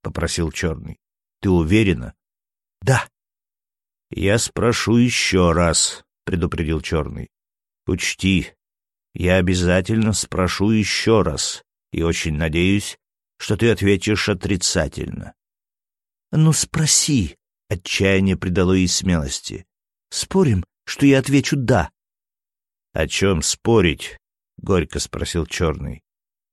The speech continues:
"О чём тут вообще можно спорить? Безумие какое-то". "Пойдём", вдруг сказал Рыжий.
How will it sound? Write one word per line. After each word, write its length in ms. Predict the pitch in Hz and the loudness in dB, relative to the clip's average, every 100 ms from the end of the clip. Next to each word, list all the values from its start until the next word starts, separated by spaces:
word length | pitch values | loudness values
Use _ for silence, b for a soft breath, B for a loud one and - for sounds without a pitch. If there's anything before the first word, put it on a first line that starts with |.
| _ | _
"О 120 | - 90 | -6 -4
чём 320 | - 127 110 | 0 0 2
тут 200 | 110 92 | 0 0
вообще 480 | 98 90 - 120 107 | 0 0 2 4 4
можно 440 | 110 104 87 95 | 4 2 2 0
спорить? 800 | - - - 107 82 65 - - _ _ _ _ | 0 -4 2 4 4 0 -8 -20 _ _ _ _
Безумие 640 | 76 82 76 90 78 73 | -4 -2 0 0 0 -2
какое-то". 640 | 67 73 90 76 65 76 69 _ _ _ _ _ _ _ _ _ _ | -2 -4 0 -2 -2 -6 -12 _ _ _ _ _ _ _ _ _ _
"Пойдём", 720 | - 87 80 87 90 85 73 - _ _ _ | 0 0 2 2 4 2 -2 -8 _ _ _
вдруг 300 | - 76 78 | -12 -4 -4
сказал 380 | - 85 76 78 | -4 -4 -2 -2
Рыжий. 400 | 76 73 73 - | -2 -2 -4 -10